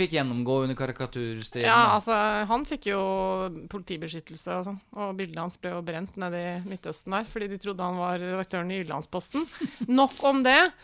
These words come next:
Speaker 2: Eh, han skriver, «Vi må gjerne bøye oss i respekt for deres tro, men aldri i frykt for deres terror.»
Speaker 1: Nettopp.
Speaker 2: Eh, og det er jo hele poenget. Eh, og jeg har lyst til å nevne en ting, fordi at, eh, hele poenget med at dette kan da kneble journalistikken, er jo at, eh,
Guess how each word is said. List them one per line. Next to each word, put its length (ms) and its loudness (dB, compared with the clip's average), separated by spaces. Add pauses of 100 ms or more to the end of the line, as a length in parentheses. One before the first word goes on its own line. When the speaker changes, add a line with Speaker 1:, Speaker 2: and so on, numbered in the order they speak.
(280)
Speaker 2:
Eh, 320 8
han 220 6
skriver, 400 6 (340)
«Vi 80 6
må 160 8
gjerne 400 10
bøye 240 10
oss 160 0
i 80 8
respekt 400 0
for 160 2
deres 300 6
tro, 260 6
men 240 6
aldri 460 6
i 20 -10
frykt 400 -2
for 160 2
deres 240 4
terror.» 460 6 (420)
Speaker 1:
Nettopp. 320 -8 (160)
Speaker 2:
Eh, 160 4
og 160 2
det 160 8
er 140 12
jo 80 6
hele 180 6
poenget. 400 2 (240)
Eh, 400 4
og 320 8
jeg 80 6
har 140 8
lyst 160 2
til 40 2
å 60 6
nevne 240 4
en 80 -4
ting, 220 -2 (100)
fordi 240 4
at, 160 0
eh, 160 4
hele 160 4
poenget 640 2
med 160 6
at 160 4
dette 220 4 (100)
kan 240 4
da 160 6
kneble 800 2
journalistikken, 800 -2 (160)
er 160 0
jo 160 -2
at, 320 -2
eh, 80 -6